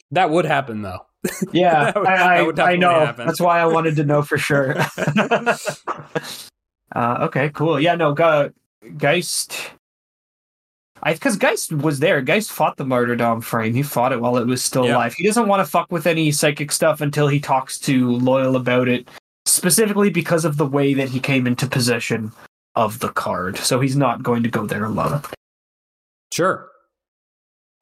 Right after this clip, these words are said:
Speaker 1: How do you reach out to Loyal, if you do? Is my, my question.
Speaker 2: I guess it would probably be, like, a, uh, a voice message or even just, like, a, a text, but not, like,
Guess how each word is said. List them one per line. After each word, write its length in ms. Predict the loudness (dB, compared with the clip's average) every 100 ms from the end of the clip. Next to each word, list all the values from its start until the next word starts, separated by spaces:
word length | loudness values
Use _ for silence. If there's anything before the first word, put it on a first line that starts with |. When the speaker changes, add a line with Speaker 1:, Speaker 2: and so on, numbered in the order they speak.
| _
Speaker 1:
How 120 | -2 -2
do 120 | -4
you 160 | -4
reach 220 | -2 -2 -2
out 160 | -2
to 60 | -2
Loyal, 280 | 0 -2 -4 _
if 200 | -6 -6
you 80 | -4
do? 240 | -4 -4 -6 _ _ _ _ _ _ _ _ _
Is 60 | -2
my, 260 | 0 -2 -2
my 240 | -2 -2
question. 480 | -2 -4 -6 -16 -16 _ _ _ _ _
Speaker 2:
I 120 | -2
guess 260 | 0 0 0
it 80 | 0
would 180 | -2 -2
probably 580 | 0 0 0 0 0
be, 420 | 2 2 4 2 2
like, 400 | 2 0 -2 -2
a, 260 | 0 2
uh, 380 | 2 2 2 0
a 40 |
voice 380 | 0 0 -2 0
message 720 | 0 0 0 0 0 -4 -8 -12 -8
or 140 | -2 0
even 240 | 2 0 0
just, 240 | -2 -2
like, 220 | -2 0
a, 180 | 0 0
a 60 | 0
text, 280 | -2 -2 -2
but 120 | 0
not, 200 | 2 2
like, 360 | 0 -2 -6